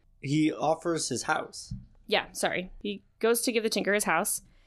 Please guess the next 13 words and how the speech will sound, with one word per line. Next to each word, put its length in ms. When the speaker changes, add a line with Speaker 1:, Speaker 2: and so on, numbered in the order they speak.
Speaker 2:
If 380
there's 260
nothing, 460
then 320
the 60
tinker 300
has 180
to 100
give 200
him 220
everything, 540
including 520
his 320